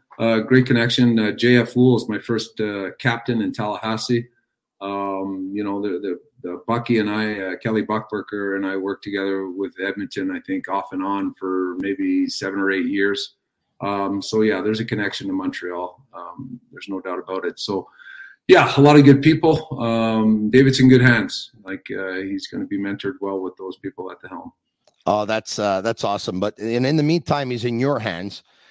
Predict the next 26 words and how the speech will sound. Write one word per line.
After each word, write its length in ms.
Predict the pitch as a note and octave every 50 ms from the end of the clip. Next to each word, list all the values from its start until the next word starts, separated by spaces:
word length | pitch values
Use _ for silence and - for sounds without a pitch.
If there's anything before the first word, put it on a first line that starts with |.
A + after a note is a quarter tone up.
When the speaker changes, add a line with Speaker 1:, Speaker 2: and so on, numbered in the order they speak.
| _ _ _ _ -
Speaker 2:
uh, 280 | F2+ G2 G2 G2 G2+ G2+
with 180 | G#2+ A#2 - -
Cloten, 320 | - C3 B2+ C3 A2 G#2+
of 140 | G2 - -
course. 400 | - G2+ F#2+ G2+ G#2 - - -
And 340 | - G#2+ G#2 G#2 A2 A2 G#2
if 180 | A2+ A#2 -
I 120 | B2+ A#2+ A#2
can, 480 | - - - F3 E3 D3 C3 A#2 A2 -
I'd 120 | - A2 G2+
like 240 | G2 A#2+ D#3 F3 -
to 80 | - C#3+
bring 300 | A#2+ B2+ A#2+ G#2+ G#2 G#2
up 220 | F#2+ F2 F2 _ _ _ _ _ _ _ _ _ _ -
a 60 | -
conversation 840 | - - D3+ D3 D#3+ F3 D#3 D3 B2+ - C#3+ C3 C3 A#2+ - - A2+
that 100 | A2 G2+
I 100 | F#2+ F#2+
had 240 | F2+ G2 A2 A2 A2
with 220 | G#2+ G2+ G2 E2+ F#2
Maxime 520 | G#2 G#2+ A#2 - - - C3 A#2 G#2+ G2+
Lapierre 500 | F#2+ F2+ - - - A2 G#2 G2 F#2+ F#2+
yesterday, 520 | F#2 F#2 F#2+ F2 - - - F2+ C#2+ D2+
who, 200 | D2+ - A#2 A#2 G#2
of 140 | - - _
course, 580 | - - E3+ D3+ A2+ G#2 A2 - - - -